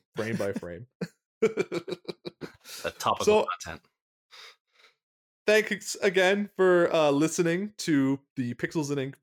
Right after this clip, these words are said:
Speaker 1: podcast brought to you by C G Magazine. Um, definitely check us out on our website, uh, C G Magazine Online, or C G mag online dot com, uh, where you can get all the latest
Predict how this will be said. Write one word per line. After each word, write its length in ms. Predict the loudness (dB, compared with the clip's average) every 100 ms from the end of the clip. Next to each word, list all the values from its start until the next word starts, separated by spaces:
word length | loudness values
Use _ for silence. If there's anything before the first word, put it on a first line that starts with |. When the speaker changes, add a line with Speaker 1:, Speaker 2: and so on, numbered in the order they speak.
| -2
Speaker 1:
podcast 600 | 0 0 -4 -4 -6 -4
brought 220 | -4 -4
to 80 | -6
you 60 |
by 340 | -8 -10 -10 -14
C 240 | -12 -8
G 160 | -8 -8
Magazine. 540 | -10 -10 -10 -8 -10 -10 _ _ _ -6
Um, 340 | -4 -4 -6 -16 _ _ -20 _
definitely 360 | 0 0 0 -4
check 260 | -2 -2 -2
us 140 | -2
out 260 | 2 2 0 _
on 260 | -4 -2 0
our 140 | 0
website, 560 | 0 0 -2 0 2 2 -2
uh, 400 | -8 -8 -10 -12
C 180 | -8 -6
G 140 | -4
Magazine 480 | -2 -2 -4 -6 -6
Online, 440 | -2 -2 -2 -4 -4
or 40 |
C 140 | -6
G 120 | -10 -8
mag 180 | -6 -6
online 460 | -6 -6 -6 -8 -12 _ _
dot 240 | -2 -2 -4
com, 360 | -6 -4 -4 -8 _ _ -6
uh, 160 | -2
where 100 | -2
you 100 | -4
can 80 | -2
get 120 | 0
all 220 | 2 2
the 300 | 0 -4 -4
latest 460 | -2 0 0 -2 -8